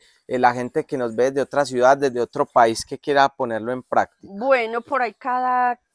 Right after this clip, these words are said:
Speaker 2: cada quince días.
Speaker 1: Ah, qué bien. Oiga, Lucecita, ¿y usted a quién le aprendió todos esos tipsitos tan buenos de plantas y jardinería?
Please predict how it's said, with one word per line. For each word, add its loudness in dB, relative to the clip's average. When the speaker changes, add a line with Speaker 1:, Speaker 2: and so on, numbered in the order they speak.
Speaker 2:
cada -2
quince -14
días. -20
Speaker 1:
Ah, -20
qué -20
bien. -14
Oiga, -2
Lucecita, -6
¿y -6
usted -10
a -6
quién -14
le -4
aprendió -8
todos -2
esos -10
tipsitos -8
tan -2
buenos -4
de -2
plantas -2
y -4
jardinería? -4